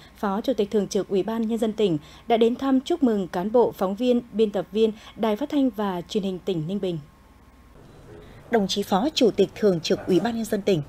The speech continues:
Speaker 2: Tống Quang Thìn ghi nhận và đánh giá cao những kết quả Đài Phát thanh và Truyền hình Ninh Bình đạt được trong thời gian qua. Đồng chí khẳng định, lãnh đạo tỉnh luôn quan tâm, ủng hộ,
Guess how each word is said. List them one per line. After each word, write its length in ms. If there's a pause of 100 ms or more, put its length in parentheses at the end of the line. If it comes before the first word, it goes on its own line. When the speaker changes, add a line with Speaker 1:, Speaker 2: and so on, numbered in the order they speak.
(120)
Speaker 2:
Tống 180
Quang 220
Thìn 300
ghi 80
nhận 220
và 100
đánh 180
giá 160
cao 260
những 160
kết 180
quả 220
Đài 180
Phát 140
thanh 220
và 340
Truyền 180
hình 80
Ninh 140
Bình 140
đạt 180
được 200
trong 160
thời 100
gian 160
qua. 280 (480)
Đồng 160
chí 120
khẳng 240
định, 120 (320)
lãnh 200
đạo 140
tỉnh 260
luôn 220
quan 180
tâm, 300
ủng 180
hộ, 240